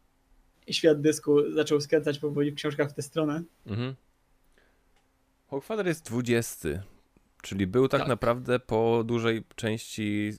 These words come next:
Speaker 2: książek ze Straży, po, po Naglinianych Nogach, który jest, która jest świetna w ogóle. Jeśli dawno nie czytaliście Pratchetta i macie ochotę na
Speaker 1: <laughs> Tak,
Speaker 2: dobry
Speaker 1: wiem,
Speaker 2: kryminał, to
Speaker 1: wiem,
Speaker 2: Gliniane Nogi są ekstra.
Speaker 1: Ogólnie, ogólnie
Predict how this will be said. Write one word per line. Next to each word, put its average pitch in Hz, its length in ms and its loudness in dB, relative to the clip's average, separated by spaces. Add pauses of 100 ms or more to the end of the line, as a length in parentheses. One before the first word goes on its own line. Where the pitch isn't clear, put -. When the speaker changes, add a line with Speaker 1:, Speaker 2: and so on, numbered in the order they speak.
(100)
Speaker 2:
książek 107 440 -4
ze 107 120 -4
Straży, 90 440 -2 (120)
po, 85 500 0
po 87 180 -4
Naglinianych 90 560 -4
Nogach, 85 360 -2
który 87 260 -4
jest, - 480 -4 (440)
która 127 180 0
jest 113 200 2
świetna - 500 -2
w 82 60 -4
ogóle. 82 240 -4 (320)
Jeśli - 260 -10
dawno 110 220 4
nie 107 80 2
czytaliście 117 400 2
Pratchetta 98 520 2
i 90 80 0
macie 92 200 2
ochotę 92 240 4
na 95 80 4
Speaker 1:
<laughs> - 20 6
Tak, - 60 4
Speaker 2:
dobry 98 180 2
Speaker 1:
wiem, - 100 0
Speaker 2:
kryminał, 90 340 2
to 73 120 -2
Speaker 1:
wiem, 87 100 2
Speaker 2:
Gliniane 98 360 2
Nogi 90 260 0
są 78 380 -6 (640)
ekstra. - 300 0
Speaker 1:
Ogólnie, 254 540 2 (340)
ogólnie 196 520 -4